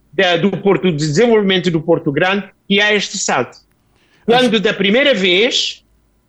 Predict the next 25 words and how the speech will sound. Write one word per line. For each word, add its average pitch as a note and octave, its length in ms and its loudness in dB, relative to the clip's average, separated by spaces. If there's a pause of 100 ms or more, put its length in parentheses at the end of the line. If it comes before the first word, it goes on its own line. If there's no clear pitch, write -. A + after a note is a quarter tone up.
(120)
no F3+ 140 0
século G3+ 340 -2
quinze, A#3 500 -2
desculpe - 320 0
só F3+ 260 0
completar F3 440 -2
a E3 60 2
ideia, G#3+ 280 0 (260)
quando G#3+ 220 0
foi F#3+ 200 0
da E3+ 100 0
primeira G#3+ 420 2
vez F3+ 480 -2 (160)
no F3+ 200 2
século C#3+ 680 -2
quinze, C4+ 540 -2 (240)
era B3 400 0
um B3 60 2
mundo B3 460 2
diferente, F#3 520 0
mas A3+ 240 0
um A3+ 80 4
mundo B3+ 340 4
mais B3 200 0
fechado. - 580 -4